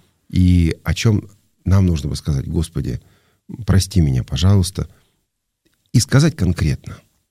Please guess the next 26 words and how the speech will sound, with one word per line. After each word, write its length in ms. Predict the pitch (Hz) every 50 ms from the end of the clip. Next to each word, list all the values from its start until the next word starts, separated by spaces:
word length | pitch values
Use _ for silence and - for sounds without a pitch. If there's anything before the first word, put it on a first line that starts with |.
| _ _ _ _ _ _ _ -
Вот 180 | - 80 -
не 320 | 82 82 85 78 76 73 - _ _ _ _ _ -
«если 520 | - 90 - - 220 226 - - 143 120
что-то», 600 | 98 - - - - 107 82 71 - - - - _ _ _ _ _ _ _
как 180 | - - - -
в 100 | - -
той 160 | - - - -
старой 380 | - - 98 101 87 71 58
песне, 420 | - - 69 64 - - - - 65
«если 320 | 69 87 90 - - 73
кто-то 360 | - - - 131 135 - -
кое-где 560 | - - - 82 78 71 67 71 64 85 98
у 100 | 82 73
нас 240 | 73 78 71 69 -
порой, 440 | - - - 64 - 98 127 131 127 - - _ _ _ _ _ _ -
м, 300 | - 113 - - - -
честно 360 | - - - - - 65 69
жить 180 | 69 67 - -
не 80 | 71
хочет», 420 | - - - - - - - - -
да? 140 | 180 233 254 _ _ - - - - - - _ _ _ _
А 360 | - 101 104 107 92 - - - - _ _ _ _ _ -
что 180 | - - - 104
со 120 | - -
мной 160 | 95 87 76 -
происходит? 520 | - - - - - - _ _ _